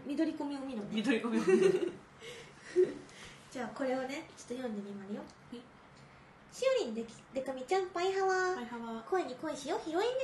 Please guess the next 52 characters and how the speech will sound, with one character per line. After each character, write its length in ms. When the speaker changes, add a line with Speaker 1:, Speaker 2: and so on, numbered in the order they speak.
Speaker 1:
劇 140
場 140
の 240
お 80
題 180
を 40
募 180
集 220
中 140
と 120
の 100
こ 120
と 100
で 120
考 180
え 80
て 100
み 140
ま 140
し 100
た。 180
私、 460
恋 180
し 140
よ 100
り 100
ん 100
ご、 80
高 120
校 80
生。 180
今 160
日 60
も 120
お 40
隣 300
に 160
住 200
む 80
幼 40
馴 20
染 80
と 120
一 80
緒 140
に 140
登 220
校 100
す 320
る 100
な 120
の。 60